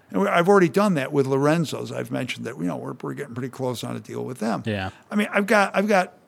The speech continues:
Speaker 1: drivers that go over and drive for Lorenzo's,
Speaker 2: Hmm.
Speaker 1: at warehouse people that, hey, you know, it was, we're, we're already starting this, this cross-pollinization.
Speaker 2: Hmm.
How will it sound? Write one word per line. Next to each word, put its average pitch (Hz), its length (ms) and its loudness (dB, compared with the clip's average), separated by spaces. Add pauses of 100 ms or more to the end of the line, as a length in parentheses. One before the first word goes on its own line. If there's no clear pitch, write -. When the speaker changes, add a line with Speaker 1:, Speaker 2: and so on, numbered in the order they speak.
Speaker 1:
drivers 180 540 4
that - 360 -2
go 165 180 -4
over 165 180 0
and 151 80 -4
drive 160 300 2
for 160 100 -2
Lorenzo's, 160 800 2 (160)
Speaker 2:
Hmm. 127 160 4
Speaker 1:
at 180 100 -2
warehouse 170 400 6
people 160 400 0
that, 143 160 0
hey, 160 360 0
you 160 100 -6
know, 135 200 0
it 143 100 -6
was, 135 320 -4
we're, 139 160 -4 (260)
we're 180 180 -2
already 175 280 6
starting 160 480 2
this, 123 300 -4 (360)
this 143 180 0
cross-pollinization. 135 1500 -2
Speaker 2:
Hmm. 123 180 2